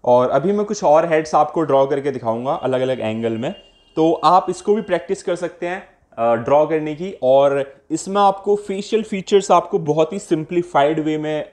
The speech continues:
मैं बना के दिखाऊंगा, ताकि आप इमेजिनेशन से भी ड्रॉ कर सकें। और इमेजिनेशन से ड्रॉ करने की आपको थोड़ी आदत बनानी होगी, ताकि आप अपने आर्ट्स को और ज़्यादा बेहतर इम्प्रूव कर सकें।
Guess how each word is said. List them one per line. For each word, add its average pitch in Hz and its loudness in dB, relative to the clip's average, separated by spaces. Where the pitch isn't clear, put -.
मैं 131 -2
बना 120 -2
के 135 -6
दिखाऊंगा, 120 -2
ताकि 143 0
आप 139 2
इमेजिनेशन 143 -2
से 147 -4
भी 180 -6
ड्रॉ 127 0
कर 117 -6
सकें। 101 -10
और 180 0
इमेजिनेशन 190 -2
से 214 0
ड्रॉ 160 4
करने 175 -6
की 175 -6
आपको 165 0
थोड़ी 170 -2
आदत 139 0
बनानी 123 -6
होगी, 131 -8
ताकि 185 0
आप 160 2
अपने 175 -6
आर्ट्स 151 2
को 185 -2
और 160 4
ज़्यादा 156 0
बेहतर 135 -6
इम्प्रूव 139 -8
कर 135 -4
सकें। 101 -10